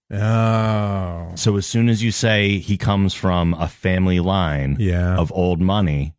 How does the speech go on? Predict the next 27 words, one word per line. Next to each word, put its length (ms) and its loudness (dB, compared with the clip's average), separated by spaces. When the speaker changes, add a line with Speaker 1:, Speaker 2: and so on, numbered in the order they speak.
Speaker 1:
Yeah. 480 -2
Speaker 2:
as 140 0
soon 240 -2
as 140 -2
he's 200 0
non-white, 760 0
Speaker 1:
Yeah. 420 -6
Speaker 2:
you've 280 0
broken 360 -2
it 80 -8
historically. 840 -6
That's 220 0
the 160 -2
only 360 2
reason. 520 -2
Speaker 1:
'Cause 120 0
there's 120 0
also, 560 -4
there's 120 -12
something 240 -8
we 80 -6
didn't 180 -6
even 160 -10
touch 220 -14
upon. 420 -8
There's 140 -6
something, 380 -6